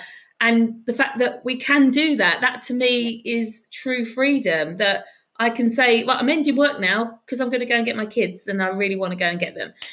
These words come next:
So, like, <sighs> we really do need to stop comparing what we want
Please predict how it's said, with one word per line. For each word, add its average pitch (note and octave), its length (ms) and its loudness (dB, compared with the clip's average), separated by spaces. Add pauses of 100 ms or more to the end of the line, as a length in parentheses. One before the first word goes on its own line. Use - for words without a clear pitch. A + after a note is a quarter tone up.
(120)
So, B3 440 4 (160)
like, A#3 360 0 (300)
<sighs> - 560 -18
we A#3 160 0
really A#3 260 2
do F3+ 500 2
need F#3 200 -4
to - 120 -6
stop - 340 -2
comparing F3+ 720 0
what F3+ 240 0
we G3 160 0
want E3+ 340 -4